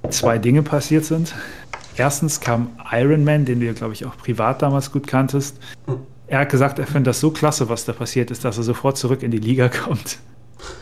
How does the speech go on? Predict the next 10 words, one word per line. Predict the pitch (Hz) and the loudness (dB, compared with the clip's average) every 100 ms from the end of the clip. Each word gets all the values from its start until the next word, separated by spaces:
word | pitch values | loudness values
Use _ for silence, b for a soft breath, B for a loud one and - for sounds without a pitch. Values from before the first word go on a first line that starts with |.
| 131 | 2
Und | 127 | 4
das | 127 - | 2 2
Zweite, | 123 135 147 | 2 4 4
was | 131 - | 2 0
passiert | 127 - 139 | -2 4 2
ist, | 127 - | 2 -4
dass | 123 | -4
aber | 127 127 | -2 0
fünf | 147 147 | 0 0
andere | - 127 120 117 | 0 0 0 0